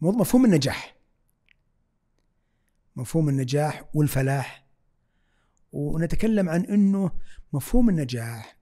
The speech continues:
للأسف أسيء استعماله بشكل كبير جدًا، وعرف تعريفًا خاطئًا، و-، وصار الناس يتعلقون بمستويات معينة من النجاح هي أصلًا يعني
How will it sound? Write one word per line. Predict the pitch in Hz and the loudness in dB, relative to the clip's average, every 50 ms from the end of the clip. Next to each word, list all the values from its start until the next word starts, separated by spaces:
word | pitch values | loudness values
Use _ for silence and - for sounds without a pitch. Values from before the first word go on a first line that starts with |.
| _ - | _ -8
للأسف | 151 196 220 - - 156 131 - - 127 - - - - | -6 -4 -4 -4 -6 -8 -8 -6 -6 -8 -8 -10 -12 -10
أسيء | 139 - 208 240 254 254 - | -8 -4 0 0 0 0 -2
استعماله | - - - 165 143 165 180 185 180 170 160 | -6 -10 -10 -8 -6 -4 -4 -4 -4 -6 -6
بشكل | 143 - - 202 - 170 151 | -6 -6 -6 -6 -4 -6 -8
كبير | - 151 156 156 170 180 190 190 185 185 156 | -8 -8 -8 -6 -6 -6 -4 -4 -4 -6 -6
جدًا، | 175 185 160 156 160 170 185 - _ _ _ _ _ _ _ _ _ _ _ _ _ _ _ _ _ _ _ _ _ _ _ _ _ _ _ _ _ _ _ _ _ _ - | -6 -8 -8 -8 -10 -10 -12 -14 _ _ _ _ _ _ _ _ _ _ _ _ _ _ _ _ _ _ _ _ _ _ _ _ _ _ _ _ _ _ _ _ _ _ -10
وعرف | 151 143 160 208 220 226 180 160 | -4 -2 0 2 2 2 2 0
تعريفًا | - - 160 190 180 156 175 165 | -2 -2 0 0 0 0 -2 -4
خاطئًا، | - - 175 175 - 190 - 165 170 196 - _ _ _ _ _ _ _ _ _ _ _ _ _ _ _ _ _ _ _ _ _ _ _ _ _ _ _ _ _ _ _ _ _ _ _ _ _ _ _ _ _ _ _ | -4 -4 -6 -6 -6 -8 -8 -8 -8 -10 -12 _ _ _ _ _ _ _ _ _ _ _ _ _ _ _ _ _ _ _ _ _ _ _ _ _ _ _ _ _ _ _ _ _ _ _ _ _ _ _ _ _ _ _
و-، | - - - - | -10 -6 2 4
وصار | - - 185 202 196 | 6 6 6 6 4
الناس | 190 190 190 190 190 156 | 4 2 2 2 0 0
يتعلقون | 165 - - 147 165 175 165 170 165 - 190 196 196 190 185 165 | -2 -4 -4 -4 -2 -2 -2 -4 -2 -2 0 0 2 0 0 0
بمستويات | 151 170 170 175 170 165 156 - _ _ _ _ _ _ _ _ - 156 - - 156 143 - 196 - - 170 | 0 -2 -2 -2 -2 -4 -6 -8 _ _ _ _ _ _ _ _ -6 -4 -2 0 2 2 2 2 2 0 0
معينة | 160 151 185 196 185 170 | 0 0 0 2 2 2
من | 165 170 | 4 2
النجاح | 170 165 160 156 190 180 - - - | 2 0 0 0 0 0 -2 -2 -2
هي | 196 196 | -2 -2
أصلًا | - - 202 202 - - 214 190 185 170 151 | -2 -4 -4 -4 -4 -2 -2 0 0 2 0
يعني | 139 135 123 120 123 123 120 120 117 113 - - - | 0 0 -2 -4 -6 -6 -6 -8 -10 -12 -14 -18 -20